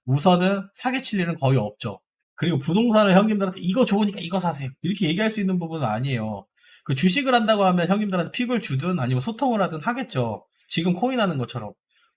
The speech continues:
그 동일하게 갈 거고. 다른 것들은 형님들이 선택하셔가지고 그냥 투자를 하시면 돼요. 저는 알려만 드릴 거고. 그게 상관이 없습니다. 형님들한테 자금을 모아가지고 어디다 투자한다?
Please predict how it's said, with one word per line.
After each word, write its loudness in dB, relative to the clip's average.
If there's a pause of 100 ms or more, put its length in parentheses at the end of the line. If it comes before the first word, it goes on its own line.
그 -10
동일하게 2
갈 -2
거고. -8 (460)
다른 2
것들은 0
형님들이 -2
선택하셔가지고 0
그냥 -4
투자를 0
하시면 -2
돼요. -4
저는 0
알려만 2
드릴 -4
거고. -10 (240)
그게 0
상관이 0
없습니다. -4
형님들한테 0
자금을 2
모아가지고 2
어디다 -4
투자한다? -2